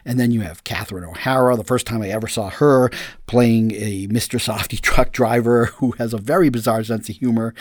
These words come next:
Um, and, and again, the list goes on and on. Uh, but I actually think that the performance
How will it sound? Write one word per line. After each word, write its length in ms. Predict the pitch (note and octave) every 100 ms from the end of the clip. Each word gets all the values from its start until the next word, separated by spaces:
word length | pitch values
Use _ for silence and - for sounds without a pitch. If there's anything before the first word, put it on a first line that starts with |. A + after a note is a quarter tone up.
| - - - -
Um, 460 | A#2+ A#2 A2+ A2+ -
and, 120 | E3+
and 140 | - G#3
again, 220 | G#3+ F#3+
the 80 | D3
list 340 | D3+ G#3+ -
goes 220 | C3 A#2+
on 180 | A2+ A2
and 140 | G#2 A2
on. 280 | A2 G#2+ G#2 - -
Uh, 240 | A#2+ A2 G#2
but 300 | G#2+ B2+ A#2+
I 240 | - D#3
actually 360 | D3 B2+ - A#2+
think 380 | - A#2+ G#2+ -
that 420 | A2+ G#2+ G#2+ -
the 80 | -
performance 960 | - A#2 - G#3 D#4 A#3 A2+ G#2+ -